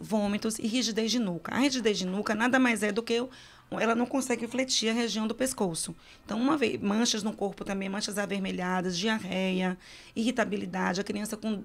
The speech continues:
di-, eh, dores em membros inferiores. Então, nesse momento, há que ser pensado num, num quadro de infecção de sistema nervoso central, a meningite,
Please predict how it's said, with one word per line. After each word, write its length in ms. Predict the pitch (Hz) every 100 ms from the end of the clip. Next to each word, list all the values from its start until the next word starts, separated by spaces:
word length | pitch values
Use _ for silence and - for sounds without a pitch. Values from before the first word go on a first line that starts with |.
| -
di-, 300 | 160 185 -
eh, 240 | 190 190
dores 300 | 170 214 220
em 60 | 214
membros 320 | 202 185 190
inferiores. 680 | 185 196 180 175 180 180 - - -
Então, 120 | - 196
nesse 260 | 240 262
momento, 500 | 269 240 202 202 240 - - -
há 100 | -
que 100 | 233
ser 160 | - 247
pensado 460 | 247 233 202 185 202
num, 140 | 208
num 160 | 208 196
quadro 280 | 190 196
de 120 | 180 196
infecção 420 | 202 190 - 185
de 60 |
sistema 240 | 180 196 190
nervoso 260 | 190 175
central, 280 | 202 196 190
a 60 | 196
meningite, 600 | 196 202 196 202 -